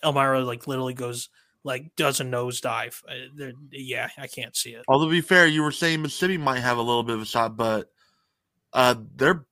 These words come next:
Speaker 2: gap between fifth and fourth is bigger.
Speaker 1: Yeah. Okay. Anyway, let's start talking about the S P H L. Uh, since this team is first in the standings, Mark, we get to talk about your favorite topic,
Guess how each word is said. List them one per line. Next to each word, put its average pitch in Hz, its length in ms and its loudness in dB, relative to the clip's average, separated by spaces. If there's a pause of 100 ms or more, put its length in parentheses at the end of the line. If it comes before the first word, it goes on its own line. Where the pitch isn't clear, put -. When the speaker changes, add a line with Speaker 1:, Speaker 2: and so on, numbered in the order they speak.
(100)
Speaker 2:
gap 147 220 6
between 127 460 -4 (260)
fifth 135 200 2
and 113 140 -8
fourth 135 240 -2
is 110 120 -2
bigger. 101 420 -4 (460)
Speaker 1:
Yeah. 120 300 -4 (1500)
Okay. 160 400 4
Anyway, 208 440 6
let's 180 180 2
start 220 240 6
talking 202 260 2
about 185 140 0
the 156 120 -2
S 160 160 0
P 147 160 -2
H 139 260 -2
L. 135 320 0 (400)
Uh, 156 200 6
since 208 260 0
this 208 200 -2
team 208 180 0
is 175 100 -2
first 175 340 -2
in 170 40 -6
the 156 60 -6
standings, 151 580 -6
Mark, 143 260 2
we 139 100 -4
get 143 120 -2
to 143 80 -8
talk 143 180 2
about 139 140 0
your 131 100 -2
favorite 147 380 -4
topic, 139 600 -4